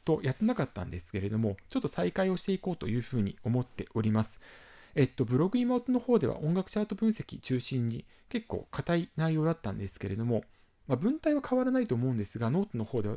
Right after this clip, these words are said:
もうちょっと柔らかく、えー、書いていこうと思いますんで、まあ、自分のことを中心に書いていく予定です。ぜひチェックのほどよろしくお願いいたします。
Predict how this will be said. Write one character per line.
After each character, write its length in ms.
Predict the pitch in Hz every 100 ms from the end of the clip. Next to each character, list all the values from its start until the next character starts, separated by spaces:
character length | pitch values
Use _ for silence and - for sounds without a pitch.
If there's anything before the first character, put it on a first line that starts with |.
| -
も 100 | 262
う 20 |
ち 60 |
ょ 40 | 330
っ 20 | -
と 120 | -
柔 200 | 113 127
ら 40 |
か 120 | 135
く、 180 | 127 - - _ - - - -
え 140 | 104
ー、 80 | 98
書 80 | 120
い 40 |
て 80 | 110
い 60 | 92
こ 120 | 101
う 40 |
と 80 | 98
思 100 | 95
い 60 | 95
ま 100 | 101
す 140 | -
ん 40 |
で、 140 | - - - - -
ま 100 | 165
あ、 40 | 110
自 140 | 110
分 360 | 127 151 147 147
の 100 | 139
こ 100 | 147
と 200 | - 139
を 80 | 107
中 160 | - 95
心 240 | - 95
に 140 | 87 - - - -
書 80 | -
い 40 | 110
て 100 | 85
い 20 |
く 120 | -
予 80 | 95
定 120 | 98
で 80 | 101
す。 160 | - -
ぜ 100 | -
ひ 60 | 110
チ 140 | -
ェ 20 |
ッ 40 | 101
ク 100 | 95
の 60 |
ほ 100 | 92
ど 60 | 143
よ 100 | 156
ろ 60 | 135
し 100 | -
く 100 | 135
お 60 |
願 200 | 123 117
い 40 | 113
い 20 |
た 120 | 117
し 120 | -
ま 140 | 117 110
す。 180 | -